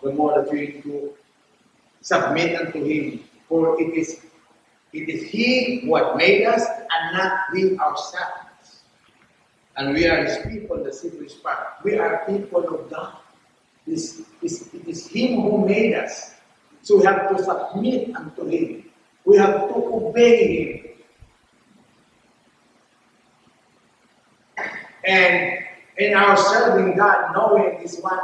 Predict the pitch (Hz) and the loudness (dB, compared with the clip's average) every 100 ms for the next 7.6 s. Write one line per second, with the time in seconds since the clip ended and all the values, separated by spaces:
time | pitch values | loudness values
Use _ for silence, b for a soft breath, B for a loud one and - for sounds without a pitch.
0 | - - 190 185 185 - 208 220 208 175 | -8 -6 -2 -2 -4 -10 -8 -4 -2 0
1 | 185 - 196 214 - - - - - - | 0 2 6 8 8 6 0 -6 -14 -20
2 | _ _ _ _ _ _ _ - 208 196 | _ _ _ _ _ _ _ 2 6 8
3 | 190 - - - - - - _ 202 214 | 6 4 0 -2 -8 -12 -20 _ 0 2
4 | 220 208 202 220 233 165 - - 208 208 | 0 2 4 6 6 4 0 0 4 6
5 | 190 190 185 180 - 202 - - 185 - | 8 8 6 4 2 4 2 4 4 4
6 | - - - - - 196 196 - 175 202 | 0 -4 -16 -4 4 6 6 2 4 6
7 | 214 247 - - - | 8 6 4 2 -6